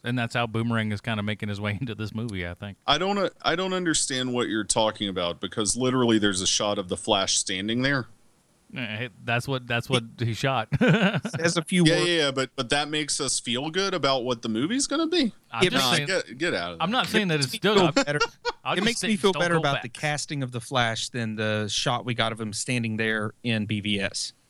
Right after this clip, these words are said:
Speaker 3: I, I honestly felt like, uh, this guy maybe actually watched a few, uh, episodes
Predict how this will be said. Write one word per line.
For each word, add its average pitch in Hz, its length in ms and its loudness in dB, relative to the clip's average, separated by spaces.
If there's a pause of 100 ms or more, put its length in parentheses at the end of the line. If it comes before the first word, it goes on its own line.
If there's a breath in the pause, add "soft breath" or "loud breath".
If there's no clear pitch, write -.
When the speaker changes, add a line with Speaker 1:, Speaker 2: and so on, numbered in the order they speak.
(500 soft breath)
Speaker 3:
I, 131 200 2
I 131 200 -2
honestly 151 460 0
felt 131 280 -2
like, 123 160 -2 (600)
uh, 135 260 -2
this 139 260 0
guy 147 340 0
maybe 156 420 0
actually 170 340 0
watched 175 500 -2
a 165 80 2
few, 165 400 2
uh, 156 240 6
episodes 151 800 0